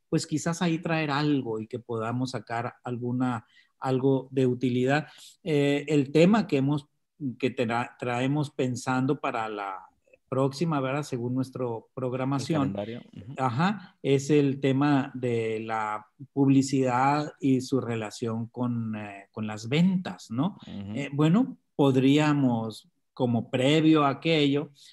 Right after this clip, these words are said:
Speaker 1: eh, tratar de, de establecer algo. No sé qué idea tengas en la cabeza, pero, eh, la idea de quizás aplicarlo al B T L, no sé, algo de B T L que podría terminar <clears throat> con una idea de, de,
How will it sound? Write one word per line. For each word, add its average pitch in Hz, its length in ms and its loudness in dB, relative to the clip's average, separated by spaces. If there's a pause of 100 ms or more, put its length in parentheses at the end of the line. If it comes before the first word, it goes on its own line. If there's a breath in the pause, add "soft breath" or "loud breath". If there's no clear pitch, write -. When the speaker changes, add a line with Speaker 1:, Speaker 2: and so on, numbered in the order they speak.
(160 soft breath)
Speaker 1:
eh, 123 320 -8
tratar 143 520 -2
de, 160 500 -2 (260)
de 135 560 -2
establecer 131 540 -2
algo. 156 560 2
No 131 160 0
sé 151 140 -2
qué 151 100 -2
idea 143 240 2
tengas 143 320 -4
en 135 100 2
la 127 140 -2
cabeza, 147 480 -4
pero, 113 340 -2 (440 loud breath)
eh, 113 320 -6
la 123 220 0
idea 123 480 2
de 117 260 0
quizás 120 380 -6
aplicarlo 123 760 -2
al 107 160 -2
B 117 120 -6
T 143 240 -2
L, 190 180 2
no 147 140 2
sé, 147 260 -2 (260 loud breath)
algo 180 380 8
de 196 80 10
B 185 140 8
T 185 180 4
L 165 200 4
que 143 140 2
podría 131 720 2
terminar 120 680 0
<clears throat> - 200 2
con 123 220 -2
una 127 540 0 (320 soft breath)
idea 127 580 2
de, 107 400 -4
de, 110 400 -6